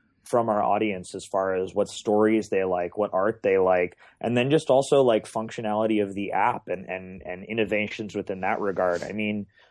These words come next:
we are now in a point where we have a, we've put together what we think is gonna be a hell of a twenty sixteen,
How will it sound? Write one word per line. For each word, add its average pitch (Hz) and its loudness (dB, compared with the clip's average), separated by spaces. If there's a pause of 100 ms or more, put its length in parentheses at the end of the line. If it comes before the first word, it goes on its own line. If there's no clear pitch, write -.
(220)
we 123 6
are 151 6
now 139 2
in 123 -4
a 113 0
point 156 0
where 107 2
we 104 -4
have 110 0
a, 113 -6 (240)
we've 117 -4
put 170 2
together 160 4
what 139 4
we 135 0
think 127 -4
is 110 0
gonna 110 0
be 104 0
a 92 -2
hell 113 2
of 107 2
a 101 -2
twenty 107 -8
sixteen, 113 -8